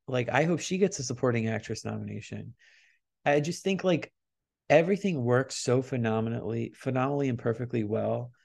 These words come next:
because everyone had so much passion and love for this project, and it just really all came together, and they created this miracle movie. I really think this movie is like a miracle. I cannot believe that they were able to do this.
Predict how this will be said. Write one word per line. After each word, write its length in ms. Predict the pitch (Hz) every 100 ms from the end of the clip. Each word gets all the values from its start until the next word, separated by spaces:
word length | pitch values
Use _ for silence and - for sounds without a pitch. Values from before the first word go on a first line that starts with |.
| _ -
because 300 | 123 127 120
everyone 440 | 120 113 135 151 147
had 240 | 131 113
so 140 | - 120
much 160 | 117
passion 420 | - 107 104 117
and 80 | 110
love 200 | 107 104
for 80 | -
this 100 | 113
project, 520 | - 107 107 113 110
and 100 | 113
it 60 | 110
just 220 | 113 -
really 220 | 113 127
all 220 | - 113 113
came 240 | 123 120
together, 500 | 113 110 110 113 117 - - - -
and 180 | 127 123
they 80 |
created 540 | 123 - 127 135 139 117
this 280 | 123 120 - _ _ -
miracle 840 | 117 120 123 123 - 127 123 117 - _ _ 117
movie. 520 | 117 185 110 120 - 120
I 80 |
really 320 | 139 143 170 180
think 240 | 165 156
this 180 | 143 131
movie 180 | 151 151
is 100 | 131
like 140 | 123
a 40 | 120
miracle. 640 | 113 143 131 - 82 - _
I 100 | 131
cannot 540 | 135 151 139 135 139 120
believe 540 | 120 117 143 107 104 - _ _ _ _
that 220 | 131 123 120
they 100 | 127
were 100 | 120
able 220 | 120 123
to 120 | 113
do 180 | 107 135
this. 400 | 113 - -